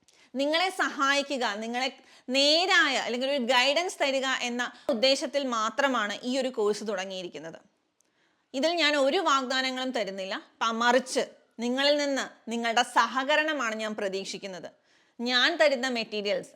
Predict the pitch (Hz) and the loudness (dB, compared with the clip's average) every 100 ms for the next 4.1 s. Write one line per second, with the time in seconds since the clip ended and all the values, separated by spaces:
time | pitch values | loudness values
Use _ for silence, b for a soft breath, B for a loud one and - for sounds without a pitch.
0 | - 233 233 220 220 233 269 262 233 220 | -8 -6 -6 -4 -4 -4 -2 -2 -2 -2
1 | 214 202 233 247 247 247 214 190 185 180 | -6 -6 -4 -2 -2 -2 -4 -2 -4 -6
2 | 175 - - 214 196 190 185 466 - B | -12 -14 -12 -10 -8 -8 -6 -6 -8 B
3 | B 330 427 494 294 254 254 262 247 214 | B 0 4 6 4 4 0 0 0 0
4 | 233 | -4